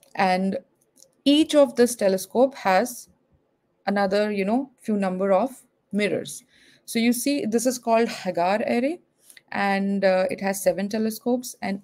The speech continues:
each telescope has seven mirrors in it. So each mirror is point nine meter in diameter. So what basically is happening here, that this array is going to behave as one big mirror. So instead of having a very big mirror,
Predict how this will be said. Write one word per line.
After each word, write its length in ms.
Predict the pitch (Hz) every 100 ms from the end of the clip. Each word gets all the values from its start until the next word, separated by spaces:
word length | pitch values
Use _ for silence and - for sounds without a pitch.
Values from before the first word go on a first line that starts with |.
| _
each 260 | 226 233 -
telescope 480 | 214 208 - 208 196
has 360 | 190 190 - _
seven 540 | - - - 160 190 208
mirrors 340 | 220 233 233
in 140 | 247
it. 180 | 262 285 _ _ _
So 220 | - 226 -
each 280 | 247 247 247
mirror 280 | 233 226
is 160 | 226 220
point 400 | - 196 196 196
nine 460 | 190 170 170 185 220
meter 220 | 240 254
in 160 | 254 247
diameter. 500 | 240 240 233 269 349 _ _ _
So 300 | - 247 240 _
what 340 | 180 254 277
basically 500 | 247 240 262 262 269
is 140 | 262 247
happening 400 | 214 208 226 214
here, 240 | 214 220
that 280 | 220 220 196
this 380 | 247 269 - - _ 214
array 520 | 196 208 233 269 -
is 160 | 226 196
going 320 | 214 214 214
to 80 | 202
behave 380 | 190 190 208 -
as 320 | 196 180 196 _
one 520 | 180 190 196 202 170 151
big 220 | 180 180 160
mirror. 300 | 151 147 - _ _ _ _ _ _
So 220 | - 233
instead 380 | 220 220 285 285
of 120 | 302
having 380 | - 208 208 220
a 40 | 208
very 640 | 151 151 - 196 208 240
big 240 | 214 208
mirror, 380 | 185 170 160